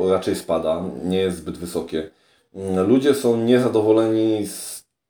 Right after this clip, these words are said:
tempa reform. To znaczy ludzie w ogóle są niezadowoleni, bo sytuacja w Mołdawii jest bardzo,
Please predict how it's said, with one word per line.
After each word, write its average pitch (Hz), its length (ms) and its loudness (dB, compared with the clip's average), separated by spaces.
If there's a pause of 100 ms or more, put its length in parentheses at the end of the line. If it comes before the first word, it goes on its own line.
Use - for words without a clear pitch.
(460)
tempa 101 840 2
reform. 92 580 0
To - 60 -20
znaczy 87 260 -10
ludzie 101 220 -2
w 104 80 -2
ogóle 113 220 4
są 98 140 -6
niezadowoleni, 90 600 0
bo 90 80 -2
sytuacja 92 420 -4
w - 120 -8
Mołdawii 90 400 0
jest 82 140 -4
bardzo, 90 360 2